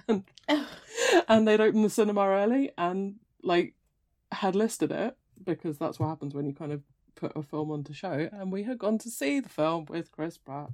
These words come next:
Speaker 1: and Anna Faris and his child.
Speaker 2: Oh my God.
Speaker 1: So that was weird. <laughs> That's one of the weirdest things that happened during that, but it was that kind of thing that made me think that it was, 'cause they were over here, they were filming, um,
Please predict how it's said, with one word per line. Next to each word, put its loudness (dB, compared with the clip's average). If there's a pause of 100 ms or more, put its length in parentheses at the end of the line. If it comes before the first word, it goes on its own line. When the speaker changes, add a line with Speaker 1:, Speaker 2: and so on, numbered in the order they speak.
Speaker 1:
and -14
Anna -10
Faris -8
and -10
his -18
child. -8
Speaker 2:
Oh 2
my 0 (100)
God. 0
Speaker 1:
So 8
that 8
was 2 (100)
weird. 6
<laughs> 8 (2250)
That's 6
one 8
of 6
the 8
weirdest 8
things 2
that -4
happened -2
during -2
that, -2
but 0
it 4
was 6
that 4
kind 6
of 2
thing 2
that 0
made 4
me 6
think 0
that 2
it -4
was, -2 (340)
'cause 6
they 8
were 8
over 6
here, -2
they -4
were 0
filming, -6
um, -8